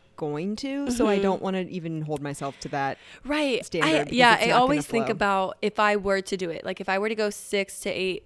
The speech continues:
Speaker 2: six or twelve months, you know, like, to really just try to not drink
Speaker 1: Yeah.
Speaker 2: at all and be, like, substance free,
Speaker 1: Yeah.
Speaker 2: how much more energy I would have,
Speaker 1: Yeah.
Speaker 2: how much, I'm, I always just think, like, what would I be thinking? Like, would I
Speaker 1: Mm-hmm.
Speaker 2: feel that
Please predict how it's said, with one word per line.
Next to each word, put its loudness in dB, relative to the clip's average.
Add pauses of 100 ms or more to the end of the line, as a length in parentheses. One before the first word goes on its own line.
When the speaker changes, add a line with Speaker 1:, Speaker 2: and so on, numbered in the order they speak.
(140)
Speaker 2:
six -2
or 0
twelve 0
months, -6
you 4
know, 0
like, -2
to -2
really 0
just -10
try -2
to -4
not -2
drink -4
Speaker 1:
Yeah. -2
Speaker 2:
at -2
all -2 (160)
and -2
be, 0
like, -2
substance -6
free, -4
Speaker 1:
Yeah. -4
Speaker 2:
how 4 (180)
much -2
more -2
energy -2
I 2
would -2
have, 2
Speaker 1:
Yeah. -4
Speaker 2:
how 2
much, -4 (680)
I'm, 2
I 2
always 4
just -4
think, 0
like, -6
what -2
would -6
I -4
be -8
thinking? -10
Like, -2
would 2
I 2
Speaker 1:
Mm-hmm. -6
Speaker 2:
feel 0
that 0